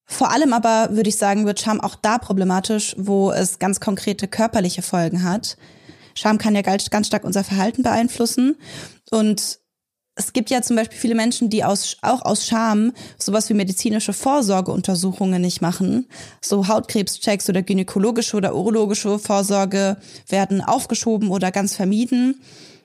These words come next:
Jugendliche zum Beispiel riskieren häufiger Infektionen oder ungewollte Schwangerschaften, weil es ihnen irgendwie peinlich ist, Kondome zu kaufen oder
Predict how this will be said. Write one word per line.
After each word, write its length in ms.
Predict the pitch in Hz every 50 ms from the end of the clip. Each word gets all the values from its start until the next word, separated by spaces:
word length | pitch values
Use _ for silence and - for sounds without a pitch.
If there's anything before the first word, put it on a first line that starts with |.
| _ _ _ _ _ _ -
Jugendliche 580 | 214 262 311 370 359 254 247 233 233 - 254 208
zum 140 | - 247 220
Beispiel 680 | 220 220 220 220 - - 226 226 220 220 220 - - -
riskieren 680 | - 214 208 - - - 240 226 220 214 214 208 214 214
häufiger 400 | 214 214 214 214 202 202 196 -
Infektionen 640 | 202 202 202 190 - - 214 214 220 233 247 226
oder 180 | 180 190 196 165
ungewollte 360 | 208 196 185 196 190 190 180
Schwangerschaften, 680 | - - 196 202 220 233 - 226 214 - - - 214
weil 100 | 185 180
es 120 | 180 175 -
ihnen 200 | - 185 180 190
irgendwie 340 | - - 190 180 185 185 - - - - - -
peinlich 320 | - - 208 214 220 202 -
ist, 140 | 180 -
Kondome 420 | - - 190 156 180 202 240 302 -
zu 120 | - 269
kaufen 640 | - - 254 240 233 254 - - 285 269 269 285 302 - - - - - - - - _ _ _ _
oder 640 | - 220 208 202 208 190 180 180 170 165 - - _